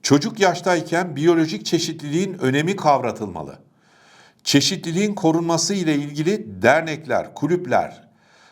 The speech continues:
sivil toplum örgütleri desteklenmeli. Endemik türler koruma altına alınmalı.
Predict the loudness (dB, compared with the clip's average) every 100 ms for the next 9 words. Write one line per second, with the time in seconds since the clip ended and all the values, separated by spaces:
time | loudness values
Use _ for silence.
0 | -6 -2 0 0 -2 0 -2 0 0 2
1 | 2 0 -2 0 0 2 2 2 0 -2
2 | -4 -4 -8 -12 -18 _ _ _ _ -4
3 | -2 0 0 -2 -4 -4 0 2 2 0
4 | -4 -2 0 0 0 -2 0 0 -2 -10
5 | -12 -16